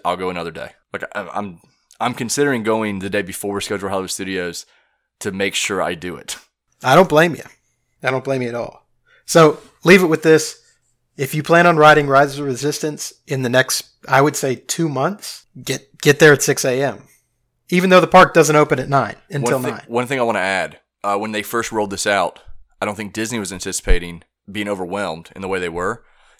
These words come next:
Speaker 1: And people that really, I mean, people like,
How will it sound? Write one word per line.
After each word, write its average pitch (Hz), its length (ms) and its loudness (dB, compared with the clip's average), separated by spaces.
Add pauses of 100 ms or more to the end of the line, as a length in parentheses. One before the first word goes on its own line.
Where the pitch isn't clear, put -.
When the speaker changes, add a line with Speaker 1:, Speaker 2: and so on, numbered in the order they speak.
(120)
Speaker 1:
And 98 160 -8
people 117 280 -10
that 104 180 -6
really, 107 440 -8
I 92 60 -8
mean, 92 160 -12 (100)
people 120 240 -4
like, 87 360 -2